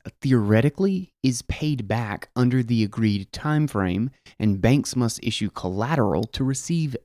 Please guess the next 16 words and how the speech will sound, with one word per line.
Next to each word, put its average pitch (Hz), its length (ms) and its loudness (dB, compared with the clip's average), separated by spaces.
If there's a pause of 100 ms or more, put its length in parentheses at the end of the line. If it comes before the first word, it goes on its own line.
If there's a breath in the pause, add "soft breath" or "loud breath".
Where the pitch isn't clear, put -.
these 101 240 -4
loans. - 500 -8 (600)
If 117 260 0
the 151 80 0
banks 123 320 -2
don't 104 300 -6
pay 104 140 -4
back 92 260 -6
the 92 100 -6
loan, 135 400 0 (300)
then 147 160 4
the 147 80 2
Fed 120 400 -4
keeps - 340 -6
the 92 80 -6
collateral. 127 640 -2